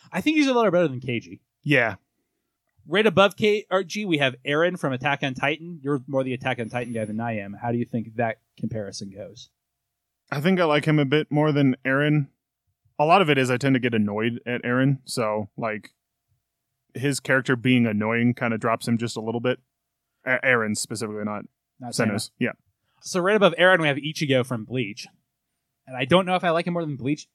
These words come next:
Speaker 1: Bleachigo? I don't know if I
Speaker 2: Bleachigo.
Speaker 1: more, more, there are lots of Ichigos in manga, so I don't know if I like him more than Bleachigo.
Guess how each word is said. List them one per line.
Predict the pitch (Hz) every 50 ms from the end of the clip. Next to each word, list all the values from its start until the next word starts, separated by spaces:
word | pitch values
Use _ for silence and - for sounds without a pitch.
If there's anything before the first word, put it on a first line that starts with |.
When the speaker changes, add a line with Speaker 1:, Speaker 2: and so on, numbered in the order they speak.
| _ _ - -
Speaker 1:
Bleachigo? | 135 143 - 233 214 262 277 294 294 - _ _ _ _ _ _ _ _ _ -
I | 165 156
don't | 180 -
know | 208 220
if | 233 -
I | 135 -
Speaker 2:
Bleachigo. | 113
Speaker 1:
more, | - 202 220 196 185 - _ - 208
more, | 185 180 196 196
there | - 294 233 202 202
are | 185
lots | 185 190 180 160
of |
Ichigos | 170 160 135 127 156 147 151 147 131
in | 127 123
manga, | 127 123 120 113 117 113
so | - - 147
I | 160
don't | 180 226 226
know | 247 247
if | 226 -
I | 208 190
like | 185 190 185
him | 185
more | 170 180 165
than | 151 143 127
Bleachigo. | - 151 156 156 - 214 196 226 247 269 285